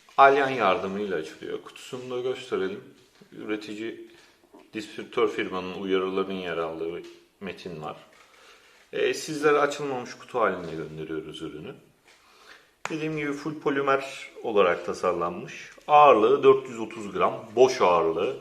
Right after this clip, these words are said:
Tabii B B ve tüp koyduktan sonra ağırlığı değişiyor. E, on beş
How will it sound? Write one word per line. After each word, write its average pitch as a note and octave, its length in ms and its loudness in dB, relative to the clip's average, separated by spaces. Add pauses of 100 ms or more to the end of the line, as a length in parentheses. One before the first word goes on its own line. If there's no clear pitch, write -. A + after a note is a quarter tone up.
(140)
Tabii G2 380 -2 (240)
B G#2+ 240 -8
B G#2+ 180 -4
ve G2+ 140 4
tüp - 220 -12
koyduktan F#2+ 560 0
sonra E2+ 280 -6
ağırlığı F#2+ 480 0
değişiyor. - 540 -10 (800)
E, G#2+ 260 2
on E3 400 2
beş - 420 2